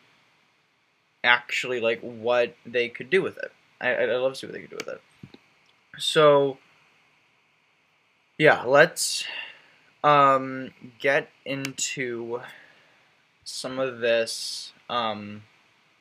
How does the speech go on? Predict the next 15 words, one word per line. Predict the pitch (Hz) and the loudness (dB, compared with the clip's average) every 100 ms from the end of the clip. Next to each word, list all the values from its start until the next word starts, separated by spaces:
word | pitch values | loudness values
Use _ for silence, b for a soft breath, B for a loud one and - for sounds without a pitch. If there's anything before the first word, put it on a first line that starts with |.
| _ _ _ - | _ _ _ -14
Mandalorian | 123 127 139 117 127 151 110 | -2 -2 -2 -4 -2 -2 -6
talk | - 85 - | -8 -10 -10
now. | - - - _ _ _ _ _ - | -12 -14 -16 _ _ _ _ _ -18
That's | - | -8
what | |
you | 127 | -6
guys | 117 | -6
are | 113 | -6
here | 120 117 | -6 -6
for. | - 120 135 | -4 -2 0
Let's | 127 117 - - _ _ _ _ _ _ _ - | 0 -2 -4 -12 _ _ _ _ _ _ _ -12
talk | - 127 127 | 0 0 2
about, | 127 117 117 113 117 - | -2 2 2 2 0 -2
um, | 117 120 110 104 104 107 190 _ _ _ _ _ _ _ _ _ - | -4 -2 -2 -6 -12 -6 -6 _ _ _ _ _ _ _ _ _ -2
this | 123 139 - - | 0 0 -4 -8